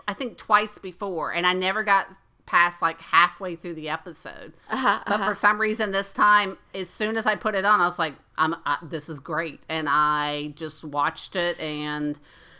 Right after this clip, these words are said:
Speaker 2: I feel like it's been a while since we've watched a show, so since we've covered a show that we
Speaker 1: Mm.
Speaker 2: both really obsessed with.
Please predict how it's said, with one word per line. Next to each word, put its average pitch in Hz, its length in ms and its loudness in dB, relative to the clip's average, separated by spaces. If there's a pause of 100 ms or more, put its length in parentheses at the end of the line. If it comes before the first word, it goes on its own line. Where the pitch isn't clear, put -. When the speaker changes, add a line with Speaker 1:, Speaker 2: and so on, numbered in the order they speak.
(200)
Speaker 2:
I 311 100 12
feel 427 340 4
like 440 220 6
it's 466 160 -2
been 349 180 -4
a 320 80 -2
while 240 380 4
since 254 320 -12
we've 240 180 -8
watched 208 440 2
a 247 80 -4
show, 190 1000 -4
so 247 160 -4
since 320 340 -6
we've 302 180 -6
covered 262 380 0
a 226 80 -6
show 214 220 -2
that 196 160 -4
we 240 140 -4
Speaker 1:
Mm. 220 60 -12
Speaker 2:
both 220 340 -2
really 214 800 -4
obsessed 185 440 -6
with. 50 200 -12